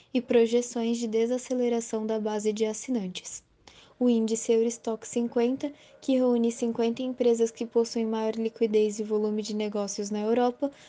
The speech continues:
fechou a quinta-feira em alta de zero vírgula setenta e três por cento. O índice cai um vírgula setenta por cento nesta manhã, seguindo o impacto do mercado americano.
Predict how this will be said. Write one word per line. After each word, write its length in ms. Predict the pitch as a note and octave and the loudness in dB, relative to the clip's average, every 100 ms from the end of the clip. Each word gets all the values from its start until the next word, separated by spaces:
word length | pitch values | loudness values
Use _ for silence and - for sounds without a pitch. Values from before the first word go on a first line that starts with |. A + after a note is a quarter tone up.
| _ | _
fechou 380 | - B3+ - A#3+ | 4 4 4 -2
a 40 | |
quinta-feira 580 | A#3 A#3+ B3 A#3+ A#3+ A3+ | -2 -4 -4 -2 0 0
em 100 | A3+ | 0
alta 280 | A3+ A3+ A#3 | -4 -2 -2
de 160 | A3+ | 0
zero 360 | A3 A3 A3 A3+ | 0 2 2 2
vírgula 320 | A3+ A3 A3 | 0 0 0
setenta 380 | A3 A3+ A3+ - | -2 -6 -6 -8
e 20 | |
três 260 | - A3 A3 | -2 0 0
por 200 | - B3+ | -4 -10
cento. 480 | - G3 F#3 - - _ _ _ | -6 -8 -8 -12 -18 _ _ _
O 140 | - A#3+ | 2 4
índice 400 | A#3 A3+ A3+ B3 | 4 0 -4 -6
cai 380 | - A#3 A3+ - | -6 -2 -2 0
um 160 | A#3+ | 0
vírgula 380 | B3 C4 A#3+ A#3 | 2 0 2 2
setenta 400 | A#3 A#3 A#3 A3+ | 0 -2 -2 -2
por 160 | A3+ A3+ | -6 -8
cento 340 | - G#3+ A3 | -6 -6 -6
nesta 320 | A3 G#3 A3 | -8 -8 -8
manhã, 400 | G#3 A3+ B3 B3 C4 - _ | -4 0 2 0 -2 -14 _
seguindo 440 | - B3 A#3 A#3 | 0 2 2 0
o 40 | B3+ | 0
impacto 600 | C4 B3 A3 G#3+ - A3+ | 0 -2 -4 -4 -6 -4
do 80 | A3 | -2
mercado 420 | A3 - G#3+ G#3 | -2 -4 -6 -4
americano. 640 | G#3 G#3+ A#3 - F#3 F3 | -2 -4 -6 -8 -8 -8